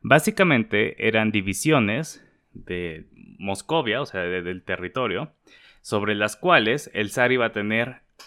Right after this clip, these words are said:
absoluta autoridad, o sea, como subdivisiones, eh, en las que el zar era el que tenía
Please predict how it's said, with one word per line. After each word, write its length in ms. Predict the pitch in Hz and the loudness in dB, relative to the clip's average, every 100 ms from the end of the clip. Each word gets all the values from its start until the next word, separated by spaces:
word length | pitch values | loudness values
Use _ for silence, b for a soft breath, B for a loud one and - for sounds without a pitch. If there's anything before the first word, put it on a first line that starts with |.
| _ | _
absoluta 500 | 117 113 123 123 123 | -2 0 0 0 0
autoridad, 440 | 120 95 82 65 - _ | -2 -2 -4 -6 -8 _
o 100 | - | -14
sea, 200 | - 90 | -10 -10
como 260 | - 92 90 | -8 -8 -6
subdivisiones, 1040 | - 104 107 101 104 143 127 131 160 - _ _ - | -8 -6 -4 -4 -4 -2 0 -2 -6 -12 _ _ -6
eh, 460 | 90 90 87 87 67 | -4 0 0 -2 -2
en 140 | 92 | -2
las 180 | 92 - | -4 -6
que 520 | - 87 85 - - _ _ - | -6 -6 -6 -8 -14 _ _ -10
el 200 | 95 95 | -10 -4
zar 420 | 120 120 135 - | 0 2 0 -6
era 520 | - 110 110 131 - _ | -4 -2 0 -2 -8 _
el 180 | - 90 | -14 -8
que 120 | 101 | -8
tenía 560 | 87 - 98 104 117 | -6 -6 -4 -2 -4